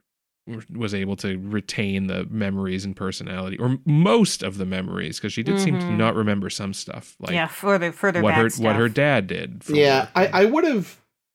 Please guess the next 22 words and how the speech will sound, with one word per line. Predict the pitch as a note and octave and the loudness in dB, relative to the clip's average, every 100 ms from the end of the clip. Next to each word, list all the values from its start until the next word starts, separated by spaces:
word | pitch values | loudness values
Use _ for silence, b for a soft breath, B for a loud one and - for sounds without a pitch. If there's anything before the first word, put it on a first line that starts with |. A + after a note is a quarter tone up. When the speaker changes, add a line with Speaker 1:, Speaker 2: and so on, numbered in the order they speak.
| _ | _
Speaker 3:
that's | D3 F3+ F3 | 2 2 4
one | A#2+ A2+ | 2 2
thing. | G#2 F#2+ F#2 | 0 0 0
I, | G2 B2+ | 2 2
overall, | D3+ D3+ C#3 A#2+ | 4 6 6 6
I | |
did | G#2+ G2+ | 4 2
quite | A2 G2 | 0 0
like | F2+ F2+ | 2 0
this, | F2+ E2+ | 0 -4
but | G2 | 2
I | G2+ | 2
would've | G#2+ A#2+ C3 C#3 C3 A2+ | 2 2 8 8 8 6
liked | G#2 G2+ G2+ | 4 2 2
them | G#2+ G2 | 2 0
to | |
be | F#2 F2+ | 0 2
dropping | G#2+ G2 G2+ F#2+ | 4 4 2 2
little | G2 | 0
things | F#2 G2 | 0 -2
like | G2 F2+ | 0 0
that | F#2+ F#2+ F#2+ | 2 2 0